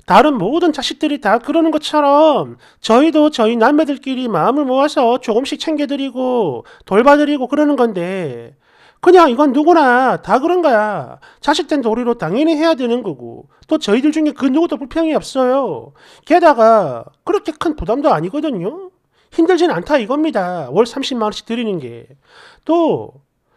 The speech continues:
제일 중요한 거, 남친이랑 연애하면서 그런 티를 한 번도 낸 적이 없거든요. 도대체 왜 이런 말을 하는 걸까요? 지가 보기에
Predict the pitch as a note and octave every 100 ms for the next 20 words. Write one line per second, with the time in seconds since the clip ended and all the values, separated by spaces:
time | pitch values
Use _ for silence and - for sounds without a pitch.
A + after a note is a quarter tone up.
0 | _ - B3+ D#4 A3 A3 F#3+ C3+ A2+ -
1 | - _ _ F3 F3 - D4+ D4 C#4+ E3+
2 | F#3 C#4 C4 C4 D4 C#4 D4 A3 B2+ -
3 | C#4+ D#4+ D#4 - E4 D#4 - D#4+ F4 C#4+
4 | G3 C4+ B3+ - D4 B3 C3 G#2+ - B2+
5 | _ _ _ _ - - F3 C4+ - F#3
6 | C3+ A#3+ D4+ D4+ B3+ C4 D4 C4+ C4+ C#4+
7 | G3+ A2 A2 - _ _ _ - G3+ C#4
8 | D4 C4+ B3+ A3+ A#3 C3+ G#2+